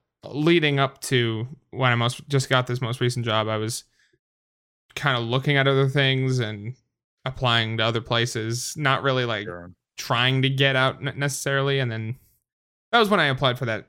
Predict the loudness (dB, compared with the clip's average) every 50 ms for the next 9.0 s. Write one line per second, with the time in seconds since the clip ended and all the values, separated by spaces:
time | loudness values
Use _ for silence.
0 | -10 -8 -6 -6 -4 -2 -4 -4 -4 -4 -4 -4 -4 -4 -6 -8 -8 -8 -10 -8
1 | -8 -8 -8 -8 -10 -14 _ _ _ -10 -6 -4 -4 -4 -4 -4 -2 0 2 2
2 | 2 0 0 0 0 0 0 -2 -2 -4 -4 -6 -6 -6 -6 -4 -6 -6 -6 -8
3 | -8 -6 -4 -2 -2 -4 -6 -8 -4 -2 -2 -2 -2 -4 -6 -8 -12 _ _ _
4 | _ _ _ -2 0 0 0 2 2 2 2 2 4 4 4 4 4 4 4 4
5 | 4 4 4 4 4 4 2 2 -2 -2 -2 -4 -4 -4 -6 -10 -12 -12 -14 -6
6 | 0 2 4 4 6 6 4 2 2 2 0 0 -2 -4 -6 _ -2 0 0 -2
7 | -4 _ _ _ _ _ _ _ _ _ _ _ _ _ _ -4 -2 -2 -2 -2
8 | -4 -6 -6 -4 -4 -2 -2 0 2 2 2 2 2 2 0 -2 -2 -6 -14